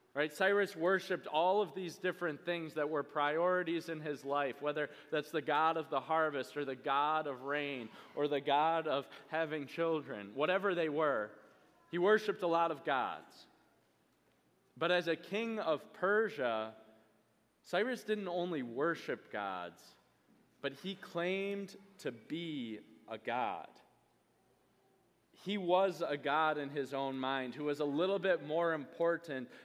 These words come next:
than all of those other gods. But God woke him up. In, in his kind of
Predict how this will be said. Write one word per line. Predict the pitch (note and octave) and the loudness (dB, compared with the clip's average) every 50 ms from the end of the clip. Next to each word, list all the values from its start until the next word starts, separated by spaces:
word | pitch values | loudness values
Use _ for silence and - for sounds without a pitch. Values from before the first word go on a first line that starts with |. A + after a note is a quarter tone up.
| - - | -10 -4
than | C3+ C3+ C#3+ | -2 -2 -2
all | C3+ A#2+ C#3 D3 D#3 E3 E3+ E3 E3 | -2 0 0 2 2 2 2 2 0
of | C#3+ B2 | -2 -2
those | D3 C#3+ C#3 C#3 C#3 B2 - G#2 | 0 0 0 0 -2 -4 -6 -8
other | B2+ C3+ C3 C3 B2 A#2 | -6 -4 -2 -2 -4 -2
gods. | - A#2 A2 G#2+ G#2 G2+ F#2 F2 F2 - - - - _ _ _ _ _ _ _ _ _ _ _ _ _ _ _ _ _ _ _ _ _ _ _ _ _ _ _ _ _ _ _ _ _ _ _ _ _ | -2 -2 -2 -2 -2 -4 -6 -10 -12 -18 -20 -20 -20 _ _ _ _ _ _ _ _ _ _ _ _ _ _ _ _ _ _ _ _ _ _ _ _ _ _ _ _ _ _ _ _ _ _ _ _ _
But | - A#2+ - | -10 -6 -2
God | D3 D3 F#3 F3+ C#3+ C3 | 0 0 0 0 0 0
woke | D3+ D3+ D3+ D3+ D3 | 0 0 -2 -2 -6
him | C3 A2+ | -6 -6
up. | A2 G#2 F2+ - - - - - _ _ _ _ _ _ _ _ _ _ _ _ _ _ _ _ _ _ _ _ _ _ _ _ - - | -6 -6 -6 -8 -12 -20 -20 -20 _ _ _ _ _ _ _ _ _ _ _ _ _ _ _ _ _ _ _ _ _ _ _ _ -8 -8
In, | C#3 D#3 | -8 -6
in | - F3+ F3 F#3 F3+ | -4 -2 -2 -2 0
his | E3+ G3 F#3+ E3+ E3 - - - - | 0 0 0 0 -2 -4 -14 -16 -16
kind | - - E3+ E3+ E3+ E3+ | -8 -6 -4 -4 -2 0
of | E3+ D#3+ D#3 C#3 D3 | 0 0 -2 -4 -6